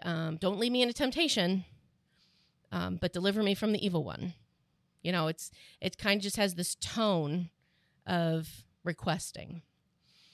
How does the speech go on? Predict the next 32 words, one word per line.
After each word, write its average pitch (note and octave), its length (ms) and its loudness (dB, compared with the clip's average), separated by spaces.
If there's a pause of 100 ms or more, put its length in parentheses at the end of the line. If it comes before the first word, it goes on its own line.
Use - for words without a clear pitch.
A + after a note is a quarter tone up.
(320)
So - 180 4
growing G#3+ 360 4
up, A3 180 0 (200)
I G3+ 120 6
felt G3 240 4
the G3+ 60 -2
same F3 280 0
way. D#3+ 240 -8 (260)
I F3 100 -2
would F3 180 -6
pray F3 200 -4
that, D#3+ 280 -6 (220)
you F#3 120 0
know, D#3+ 240 0 (100)
or, - 240 -6
you G#3+ 180 -6
know, F3+ 100 2
read E3+ 280 0
it, E3+ 200 0
whatever. E3 500 -2 (680)
But G#3+ 260 2
the A#3 100 8
one B3+ 280 4
thing B3+ 280 2
that F#3+ 140 2 (140)
always A3 760 2 (320)
did G3 160 2
not F#3 340 2
agree G3 300 0
with F3 200 0
my D#3+ 100 0
spirit, D#3 500 -4